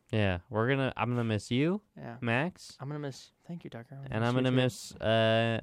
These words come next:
Speaker 1: our listeners, our two to three
Speaker 2: Ah, yes,
Speaker 1: listeners.
Speaker 2: I'm gonna miss our listeners too.
Speaker 1: <laughs>
Speaker 2: I mean, God, I, I developed such a relationship with them.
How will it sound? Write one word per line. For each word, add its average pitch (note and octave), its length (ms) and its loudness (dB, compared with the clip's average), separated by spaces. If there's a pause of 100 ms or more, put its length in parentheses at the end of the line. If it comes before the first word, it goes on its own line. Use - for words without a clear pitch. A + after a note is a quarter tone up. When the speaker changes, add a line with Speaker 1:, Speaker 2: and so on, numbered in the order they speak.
Speaker 1:
our A#2+ 140 2
listeners, C3 460 0
our F#2 140 2 (100)
two B2 600 0
to A2 120 -2
three A2 280 -2
Speaker 2:
Ah, A2 100 0
yes, - 320 -2
Speaker 1:
listeners. F#2 160 -6
Speaker 2:
I'm B2 60 -6
gonna C3 160 -4
miss B2+ 120 -8
our A#2 80 -6
listeners A#2 460 -10
too. A#2+ 200 -14 (260)
Speaker 1:
<laughs> A#2 440 -8
Speaker 2:
I - 40 -10
mean, A#2 260 -8
God, A2+ 320 -4
I, C3 220 -6
I - 20 -4
developed B2 480 -2
such C#3+ 100 -6
a C#3 60 0
relationship A#2+ 520 -4
with - 140 -10
them. A#2 280 -8